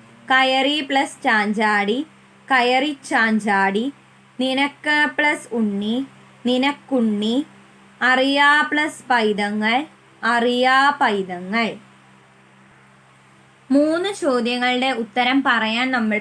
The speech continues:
പഠിച്ചു, അല്ലേ? ഒന്ന് പറയൂ. കുഞ്ഞ് കരയുന്നത് എപ്രകാരമാണ്? എപ്രകാരമാണ് കുഞ്ഞ്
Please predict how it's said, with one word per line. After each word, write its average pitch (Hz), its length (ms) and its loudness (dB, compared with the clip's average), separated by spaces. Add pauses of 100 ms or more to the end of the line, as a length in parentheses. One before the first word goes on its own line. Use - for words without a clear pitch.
പഠിച്ചു, 196 320 -6
അല്ലേ? 208 320 -4 (100)
ഒന്ന് 233 200 -2
പറയൂ. 226 420 0 (460)
കുഞ്ഞ് 311 400 0
കരയുന്നത് 247 640 2
എപ്രകാരമാണ്? 233 1400 -2
എപ്രകാരമാണ് 277 920 2
കുഞ്ഞ് 220 320 -2